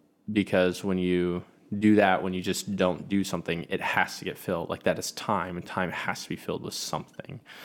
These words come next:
And, um, even if it's you being lazy and doing nothing, right? Like, it's filled with something. <clears throat> And so being intentional about the re-, replacement piece, um, and just working through what that, that needs to be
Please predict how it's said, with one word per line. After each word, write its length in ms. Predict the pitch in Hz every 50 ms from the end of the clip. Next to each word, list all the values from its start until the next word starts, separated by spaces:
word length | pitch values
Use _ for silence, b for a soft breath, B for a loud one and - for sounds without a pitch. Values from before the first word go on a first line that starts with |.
| B B B B B
And, 460 | - 101 92 87 87 85 87 87 - -
um, 460 | 85 85 85 85 87 85 87 87 - _ _ _ _ _ _ _ _ -
even 240 | 104 98 90 92
if 160 | 90 85 - 92
it's 200 | 78 - - -
you 400 | 92 90 87 87 85 87 85 82
being 280 | - - 82 80 82 80
lazy 320 | 85 92 90 85 80 85
and 120 | 80 80 78
doing 240 | 80 82 85 82 90
nothing, 280 | 90 - - - -
right? 220 | 82 90 87 78 78
Like, 160 | 92 87 -
it's 140 | 85 - -
filled 460 | - - - 95 85 80 80 80 -
with 100 | 90 82
something. 500 | - - - 92 85 - - - - - - _ _ _ _
<clears throat> 200 | - 143 123 113 - -
And 160 | 101 98 92
so 240 | - 95 87 85 80 - - _ _ _ _ _ _ _ _ _ - - 123
being 160 | 113 104 95
intentional 440 | 92 85 - 101 92 85 - 87 82
about 240 | 82 82 82 82 -
the 60 | 80
re-, 120 | 82 78 - - _ - _ _ _ _ _ _ _
replacement 580 | - 87 - - - - - - - - - - _ _ _ _
piece, 360 | - - - - - - - B B B B B B B B B B B -
um, 600 | 95 92 90 87 87 85 87 90 90 92 95 - - -
and 100 | - 95
just 200 | 90 90 - -
working 260 | 82 85 - - 92 101
through 260 | - - 90 87 87
what 200 | 87 90 92 - -
that, 400 | - 92 92 92 92 92 - - -
that 260 | 104 101 90 - -
needs 280 | 92 87 - - - -
to 100 | - -
be 460 | - 92 92 95 95 95 98 95